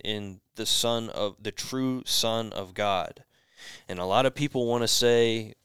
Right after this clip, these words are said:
that just any church that says Jesus Christ is Lord, they're all going to heaven. <clears throat> If everybody that went to church in the world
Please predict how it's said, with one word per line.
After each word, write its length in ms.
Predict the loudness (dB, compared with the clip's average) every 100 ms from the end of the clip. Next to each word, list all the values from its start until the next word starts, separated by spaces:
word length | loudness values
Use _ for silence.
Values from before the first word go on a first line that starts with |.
| -6
that 320 | -2 -2 -4
just 380 | -6 -2 -2 -4 -14 -16 _ 0
any 240 | 4 6 6
church 500 | 4 6 4 2 4
that 320 | 4 4 -2 _ _ _ _ _ _ _ _ _ -2
says 480 | 4 10 10 8
Jesus 400 | 0 -2 0 -2
Christ 420 | -2 4 4 2 -4
is 140 | -4
Lord, 580 | 2 2 4 2 0 -8 -2
they're 280 | 4 6 8
all 160 | 6
going 280 | 4 -2 -4
to 60 | 0
heaven. 400 | 2 2 -2 -10 _ _ _ _ _ _ _ -20 _ _ -20 _ _ _ _ _ -20 _ _ -4
<clears throat> 100 | -2 -2 -6 -18 _ _ _ _ -10
If 160 | -8 -4 4
everybody 540 | 6 6 6 8 8
that 180 | 4 2
went 200 | 0 -2
to 100 | -2
church 380 | 2 2 2 -2
in 80 |
the 60 | -2
world 500 | 0 2 2 0 -6